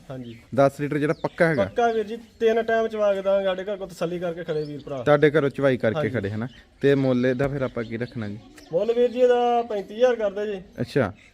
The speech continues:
Speaker 1: ਤੇ ਤੀਹ ਦੀ ਦੇ ਦਾਂਗੇ।
Speaker 2: ਤੀਹ ਹਜ਼ਾਰ ਦੀ ਦੇ
Speaker 1: ਹਾਂਜੀ,
Speaker 2: ਦੋਗੇ?
Speaker 1: ਜੇ ਕੋਈ ਵੀਰ ਆਪੇ ਭਰਾ ਫੋਨ ਕਰਕੇ ਆਊਗਾ ਤਾਂ ਮਾਨਤਾਨ ਖੁੱਲਾ ਕਰਾਂਗੇ।
Speaker 2: ਖੁੱਲਾ, ਖੁੱਲਾ ਮਾਨਤਾਨ
Speaker 1: ਹਾਂਜੀ।
Speaker 2: ਹੋਊਗਾ ਕਿ? ਠੀਕ ਹੈ ਜੀ। ਬਾਕੀ ਕੋਈ ਵੀਰ ਇੱਥੇ ਆ ਕੇ ਆਪਣੀ ਸਮਝਣਾ ਵੇਖ ਕੇ ਖੜੇ,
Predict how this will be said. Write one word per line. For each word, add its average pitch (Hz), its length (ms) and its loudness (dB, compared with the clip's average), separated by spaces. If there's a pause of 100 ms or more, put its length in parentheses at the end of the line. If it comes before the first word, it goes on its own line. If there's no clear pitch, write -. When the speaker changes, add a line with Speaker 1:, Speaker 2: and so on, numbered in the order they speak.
(120)
Speaker 1:
ਤੇ 185 440 -6 (120)
ਤੀਹ 208 160 -8
ਦੀ 226 80 -10
ਦੇ 175 140 -4
ਦਾਂਗੇ। 131 340 -6
Speaker 2:
ਤੀਹ 131 180 0
ਹਜ਼ਾਰ 147 180 2
ਦੀ 127 120 -8
ਦੇ 113 60 -4
Speaker 1:
ਹਾਂਜੀ, 98 100 0
Speaker 2:
ਦੋਗੇ? 98 220 -2
Speaker 1:
ਜੇ 185 100 -4
ਕੋਈ 196 100 -6
ਵੀਰ 196 200 -4
ਆਪੇ 196 240 0
ਭਰਾ 202 240 0
ਫੋਨ 175 260 -6
ਕਰਕੇ 185 260 -4
ਆਊਗਾ 202 240 0
ਤਾਂ 202 80 2
ਮਾਨਤਾਨ 175 380 -4
ਖੁੱਲਾ 160 220 -4
ਕਰਾਂਗੇ। 165 360 -4 (140)
Speaker 2:
ਖੁੱਲਾ, 147 440 4
ਖੁੱਲਾ 156 240 4
ਮਾਨਤਾਨ 127 320 2
Speaker 1:
ਹਾਂਜੀ। 139 100 4
Speaker 2:
ਹੋਊਗਾ 107 200 2
ਕਿ? 123 180 0 (480)
ਠੀਕ 151 340 4
ਹੈ 120 80 8
ਜੀ। 98 140 0 (360)
ਬਾਕੀ 135 280 2
ਕੋਈ 151 140 6
ਵੀਰ 147 200 4
ਇੱਥੇ 147 260 2
ਆ 156 120 6
ਕੇ 143 100 2
ਆਪਣੀ 143 300 0
ਸਮਝਣਾ 139 400 0
ਵੇਖ 139 200 2
ਕੇ 143 120 0
ਖੜੇ, 147 260 0